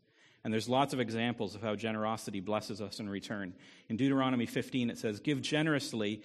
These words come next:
and do so without a grudging heart. And then because of this, the Lord your God will bless you in all your work and in everything put your ha-, you put your hand to." God says basically, "As you are generous, I will pour out blessing upon you."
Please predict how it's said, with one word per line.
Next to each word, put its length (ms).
and 120
do 180
so 200
without 300
a 40
grudging 420
heart. 360
And 100
then 100
because 360
of 120
this, 220
the 100
Lord 300
your 120
God 260
will 120
bless 380
you 140
in 80
all 160
your 160
work 300
and 100
in 100
everything 400
put 160
your 140
ha-, 160
you 180
put 160
your 100
hand 280
to." 200
God 240
says 220
basically, 500
"As 160
you 160
are 80
generous, 560
I 140
will 160
pour 300
out 180
blessing 440
upon 340
you." 320